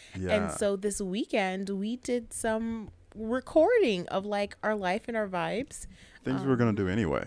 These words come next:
Speaker 1: Yeah, things we were
Speaker 2: So
Speaker 1: gonna do
Speaker 2: it's
Speaker 1: anyway.
Speaker 2: like, well, we were gonna do these things. Might as
Speaker 1: Mm-hmm.
Speaker 2: well put the camera up and tell a story.
Speaker 1: Yeah.
Speaker 2: Br-, you know, do a bit of world building, bring you guys in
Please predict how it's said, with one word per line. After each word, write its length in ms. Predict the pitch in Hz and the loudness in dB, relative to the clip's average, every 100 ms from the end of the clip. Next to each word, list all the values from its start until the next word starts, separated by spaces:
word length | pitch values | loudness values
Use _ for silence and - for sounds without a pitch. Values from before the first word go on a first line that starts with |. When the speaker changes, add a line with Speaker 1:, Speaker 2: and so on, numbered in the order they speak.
| - | -2
Speaker 1:
Yeah, 220 | 226 302 | 0 0
things 240 | - 339 | 2 2
we 60 | 285 | 2
were 60 | 214 | 4
Speaker 2:
So 80 | |
Speaker 1:
gonna 100 | 190 | 4
do 100 | 170 | 4
Speaker 2:
it's 80 | 208 | 4
Speaker 1:
anyway. 120 | - | 2
Speaker 2:
like, 100 | - | 2
well, 340 | 95 98 95 - _ _ - 98 | 0 2 0 -4 _ _ -18 -8
we 100 | 95 | -6
were 80 | |
gonna 220 | 92 113 110 | 0 0 2
do 200 | 90 82 | 0 -2
these 240 | 80 - | -4 -8
things. 440 | - 87 65 - | -6 -6 -8 -8
Might 180 | 82 78 | -6 -4
as 100 | 78 | -4
Speaker 1:
Mm-hmm. 100 | 80 | -2
Speaker 2:
well 260 | 80 76 73 _ - | -4 -6 -10 _ -14
put 120 | - | -12
the 60 | |
camera 400 | 85 95 85 80 | -8 -6 -4 -4
up 160 | 82 - | -6 -6
and 360 | 85 82 85 92 | -8 -8 -10 -12
tell 240 | - 90 92 | -8 -4 -4
a 40 | |
story. 460 | - - 101 92 82 - 202 | -6 -6 -4 -4 -8 -14 -16
Speaker 1:
Yeah. 200 | 170 160 156 - | -12 -12 -14 -12
Speaker 2:
Br-, 60 | - - - 113 | -12 -12 -14 -8
you 80 | |
know, 220 | 104 90 87 | -4 -4 -4
do 140 | 98 92 | -4 -4
a 20 | |
bit 160 | 85 92 | -2 -4
of 100 | 87 | -2
world 380 | 87 90 87 | 0 0 0
building, 360 | 80 82 82 82 | -2 -4 -4 -6
bring 200 | 90 87 | -4 -4
you 80 | 87 | -2
guys 240 | 85 85 | -4 -4
in 520 | - 82 82 82 82 | -8 -8 -6 -6 -8